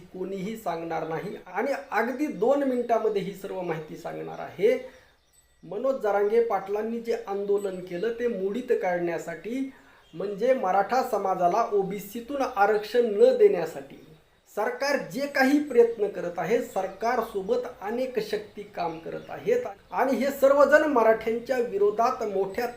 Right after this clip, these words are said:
ताकदीने काम करत आहेत. एक खूप मोठी शक्ती, ज्याला आपण आपल्याच धर्माचे लोक म्हणतो, आपल्याच धर्माचे लोक आपल्या विरोधामध्ये काम करत आहेत, ही खरं तर एक वेदनादायी घटना आहे.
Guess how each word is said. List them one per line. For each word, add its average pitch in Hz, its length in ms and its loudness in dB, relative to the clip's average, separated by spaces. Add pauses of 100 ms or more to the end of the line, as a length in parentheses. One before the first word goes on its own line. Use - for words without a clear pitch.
ताकदीने 220 440 -6
काम 185 300 -6
करत - 320 -18
आहेत. - 760 -16
एक 277 280 2
खूप 294 300 -4
मोठी 247 360 -2
शक्ती, 240 840 -2 (440)
ज्याला 220 220 2 (160)
आपण 247 380 0 (140)
आपल्याच 254 560 0
धर्माचे 233 580 2
लोक 180 240 -8
म्हणतो, 160 400 -2 (140)
आपल्याच 233 640 2
धर्माचे 185 680 -2
लोक 254 240 4 (140)
आपल्या 220 420 4
विरोधामध्ये 180 800 2 (400)
काम 190 240 -2
करत 156 360 -12
आहेत, 233 360 -10
ही 269 500 -2
खरं 214 320 -2
तर 240 80 0
एक 262 240 -4
वेदनादायी 208 680 0
घटना 175 380 -8
आहे. 160 320 -14